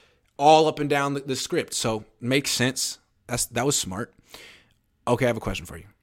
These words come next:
Is Jeff Wilson Junior a top ten running back? Before you scoff at the question, I'm just gonna put some stats out there. Stats don't point the whole picture, but here's why I'm asking. Let's take away last year, which was a, you know, a wash year. He was hurt the whole year. If you take twenty twenty and this year,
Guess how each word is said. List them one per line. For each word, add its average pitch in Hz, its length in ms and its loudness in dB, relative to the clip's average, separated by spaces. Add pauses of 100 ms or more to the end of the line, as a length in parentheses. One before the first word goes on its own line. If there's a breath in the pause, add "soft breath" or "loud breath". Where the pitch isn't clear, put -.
(1160 soft breath)
Is 131 220 0
Jeff 131 400 2
Wilson 170 320 2
Junior 151 240 0
a 143 40 0
top 147 280 0
ten 139 160 -2
running 127 200 0
back? 101 160 -4
Before 151 280 0
you 190 80 0
scoff 208 360 4
at - 80 -8
the - 60 -10
question, 202 460 2
I'm 165 100 4
just 180 140 -2
gonna 180 120 0
put - 280 -8
some 220 100 -4
stats 196 300 4
out 185 160 4
there. 190 140 4
Stats 165 360 0
don't 247 180 2
point 262 200 2
the 262 80 6
whole 277 100 4
picture, 226 300 4
but 185 100 2
here's 311 160 2
why 247 140 6
I'm 190 80 0
asking. 135 320 2 (360 loud breath)
Let's 226 160 2
take 277 200 6
away 233 180 10
last 143 360 6
year, 117 120 0
which 123 180 0
was 120 160 0
a, 117 80 -2 (120)
you 165 80 -6
know, 101 140 -6
a 104 40 -6
wash 117 320 0
year. 113 100 0
He 135 120 0
was 113 120 -2
hurt 110 200 -2
the 92 80 -10
whole 95 160 -6
year. 87 200 -12 (460 soft breath)
If 110 140 -4
you 190 80 0
take 165 240 2
twenty 156 260 2
twenty 156 400 0
and 110 280 -4
this 107 260 -6
year, 82 160 -12